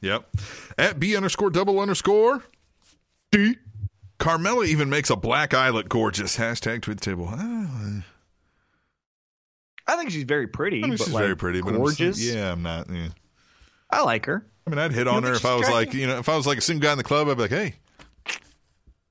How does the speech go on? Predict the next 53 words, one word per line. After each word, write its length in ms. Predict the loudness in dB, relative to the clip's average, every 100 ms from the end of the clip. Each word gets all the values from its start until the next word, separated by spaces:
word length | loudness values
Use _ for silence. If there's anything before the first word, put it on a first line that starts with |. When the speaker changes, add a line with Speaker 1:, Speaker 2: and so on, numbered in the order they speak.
| _ _
Speaker 1:
what 140 | -6 -4
up?" 200 | -4 -8 _ _ _
<laughs> 0 |
Speaker 2:
Give 180 | -8 0
Speaker 1:
That's 1080 | 2 4 4 2 2 2 4 4 6 6 6
Speaker 2:
us 60 |
Speaker 1:
how 40 | 6
I 20 |
Speaker 2:
your 80 | 4
Speaker 1:
do 40 |
it. 40 | 4
Speaker 2:
line. 200 | 2 0 -4 -4
Give 160 | 0 2
us 120 | 2
your 120 | 2
line. 120 | 2 2
Speaker 1:
Oh, 40 |
I, 420 | 2 2 2 0
I 40 | 0
don't 140 | -2 -4
know. 180 | -6 -6
I, 340 | -6 -2 -2
I 100 | 0
wasn't 240 | 0 2 4
a 20 |
Speaker 2:
The 100 | 4
Speaker 1:
line 260 | 4 2 2
Speaker 2:
kick 80 | 2
her 40 |
out 80 | 2
Speaker 1:
guy. 40 | 2
Speaker 2:
of 40 |
bed 240 | 2 0 0
twice 480 | 0 0 -2 -6 -10
or 100 | -4
Speaker 1:
Oh, 60 | 0
yeah, 80 | 4 4
Speaker 2:
whatever. 100 | 4
Speaker 1:
I 100 | 2 2
wouldn't 260 | 0 -2
kick 160 | -2 0
her 60 |
out 100 | 0
of 60 | 2
bed 160 | 0 0
again. 280 | 0 -2 -4 -8
<laughs> 100 | -6
Yeah. 100 | -4 -2 2
Speaker 2:
Yeah. 260 | 4 4 0
Speaker 1:
<laughs> 140 | -2
Yeah, 420 | 0 2 2 0 -2
Speaker 2:
Yeah. 100 | -4
Speaker 1:
yeah. 280 | -2 -2